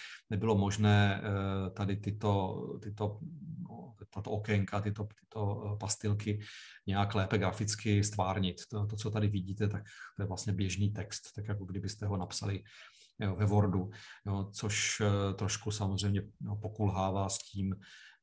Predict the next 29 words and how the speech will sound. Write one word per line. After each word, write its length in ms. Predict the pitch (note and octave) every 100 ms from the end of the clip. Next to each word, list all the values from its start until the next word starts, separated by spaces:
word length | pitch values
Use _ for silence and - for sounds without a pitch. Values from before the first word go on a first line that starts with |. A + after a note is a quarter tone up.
| G#2
eh, 380 | G2 F#2+ F#2 D#3
co 160 | G#2
třeba 280 | G#2 - G2+
vidíte 440 | F#2 F2+ F#2+ - F#2+ - -
v 280 | G2 F#2 F2
těch, 200 | - - - -
eh, 220 | G2+ F#2 F2+ - - - F3 D#3+ A#2+
komerčně, 680 | A2 G2 F#2 - G#2+ F#2+ F#2+ - _ - G#2
jo, 100 | G2+
prodávaných, 800 | - F#2+ F#2+ G2 F#2 F#2 - G#2+
jo, 140 | G#2
profesionálních 800 | G#2+ - G#2 G#2+ G#2 F#2+ G2 -
učebnicích, 680 | B2+ A2 G#2 G#2 - G#2 G2+
jo, 120 | G#2
kde 140 | G2+ G2
máte 280 | F#2+ G2
různé 280 | F#2+ F2+ G2
barvičky 560 | F#2 F#2+ F#2 - - G2+
a 60 |
šipky 560 | F#2 G#2+ G#2 - G#2+ G#2
a, 60 | G#2 G#2+ - - - -
a, 100 | A2+ G2+ G2+ G2+ G#2+ B1 G#2+ A2+ C#3+ C#3+
a 40 | A#2+
bublinky 800 | G#2+ G#2+ G#2+ G2 F#2+ A2 G#2 G#2
a, 80 | G2+ F#2+ G2 G2+ G2+
a 40 |
tak 180 | G#2+ G#2
dál, 300 | G2 G2 G#2
aby 220 | G2